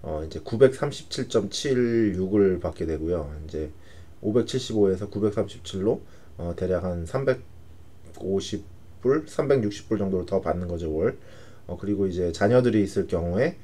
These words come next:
그 자녀들 한 명당 이백오십오 점 삼 불을,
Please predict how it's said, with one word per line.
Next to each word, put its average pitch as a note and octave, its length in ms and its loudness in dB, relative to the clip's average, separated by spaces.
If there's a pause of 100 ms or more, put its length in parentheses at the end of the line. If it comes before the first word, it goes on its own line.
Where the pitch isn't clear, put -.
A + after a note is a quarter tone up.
(300)
그 - 120 -12
자녀들 F#2+ 640 2
한 D3 180 -4
명당 A#2+ 500 2
이백오십오 F#2+ 640 0
점 B2 220 -2 (520)
삼 C3+ 260 -2
불을, G#2+ 360 4